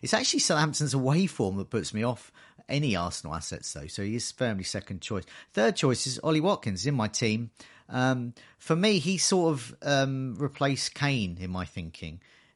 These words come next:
Kane has always been that reliable guy that can score whenever. He did let us down last week, but Ollie Watkins currently is just not letting us down. And, and so I think he is an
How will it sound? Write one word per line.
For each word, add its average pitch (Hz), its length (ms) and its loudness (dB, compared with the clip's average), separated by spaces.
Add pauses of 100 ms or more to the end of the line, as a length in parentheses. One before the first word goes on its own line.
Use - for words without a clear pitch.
(200)
Kane 143 280 2
has 127 120 0
always 127 180 0
been 117 160 -2
that 107 140 -2
reliable 101 540 -2
guy 95 360 -4
that 85 180 -10
can 85 140 -12
score 92 560 -6 (280)
whenever. 85 640 -4
He - 180 -16
did 127 140 2
let 117 160 2
us 101 140 -4
down 101 280 -2
last 107 340 -2
week, 82 220 -4 (460)
but 135 100 2
Ollie 165 200 4
Watkins 120 540 2
currently 151 360 -2
is 98 120 -6
just 139 280 -4
not 131 280 0
letting 113 320 0
us - 140 -4
down. 110 380 -4 (220)
And, 113 500 -4 (260)
and 110 160 -10
so 131 140 0
I 123 60 2
think 190 300 -2
he 131 220 2
is 113 140 0
an 104 120 -4